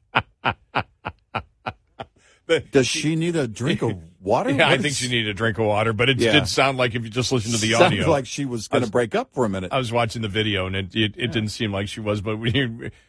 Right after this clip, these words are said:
Speaker 1: when you just listen to it, you're like, "Is she crying? Is she down thirty points from where he was on election day?"
Speaker 2: It just can't go any lower. Please, no.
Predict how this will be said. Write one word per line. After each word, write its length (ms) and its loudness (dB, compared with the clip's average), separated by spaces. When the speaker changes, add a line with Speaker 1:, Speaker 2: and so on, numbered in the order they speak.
Speaker 1:
when 100 -4
you 80 -2
just 260 -4
listen 300 2
to 80 0
it, 60 -2
you're 80 -2
like, 240 -2
"Is 80 -4
she 160 -6
crying? 460 2
Is 100 2
she 300 0
down 220 -4
thirty 260 0
points 340 -4
from 200 -2
where 160 0
he 120 0
was 300 -2
on 80 -4
election 460 -4
day?" 320 0
Speaker 2:
It 360 -8
just 300 -2
can't 420 0
go 320 2
any 240 -4
lower. 680 -2
Please, 460 -4
no. 560 -2